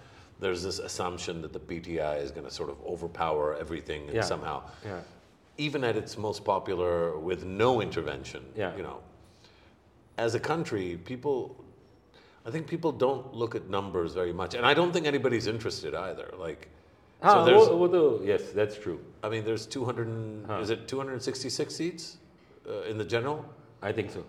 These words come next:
Speaker 2: हाँ।
Speaker 1: And then you need a hundred and thirty-eight to
Speaker 2: Yeah.
Speaker 1: form government?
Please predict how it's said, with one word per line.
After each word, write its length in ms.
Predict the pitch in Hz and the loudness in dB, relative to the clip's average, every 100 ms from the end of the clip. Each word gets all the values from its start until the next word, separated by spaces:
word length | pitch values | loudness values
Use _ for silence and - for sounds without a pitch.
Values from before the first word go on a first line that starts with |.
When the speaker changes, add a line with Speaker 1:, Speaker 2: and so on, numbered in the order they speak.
| - | -8
Speaker 2:
हाँ। 160 | 87 80 | -6 -4
Speaker 1:
And 120 | 104 | 0
then 320 | 110 110 98 | 0 -2 -6
you 120 | 95 | -6
need 240 | 107 120 110 | -4 0 0
a 40 | |
hundred 280 | 95 110 110 | 0 -4 -6
and 100 | 107 | 0
thirty-eight 520 | 110 104 95 113 - - - - - - - | 0 2 2 0 -2 -12 -20 -20 -20 -20 -6
to 80 | 107 | -4
Speaker 2:
Yeah. 60 | |
Speaker 1:
form 280 | 90 120 123 | -2 -4 -2
government? 440 | 107 113 98 85 | 0 2 0 -2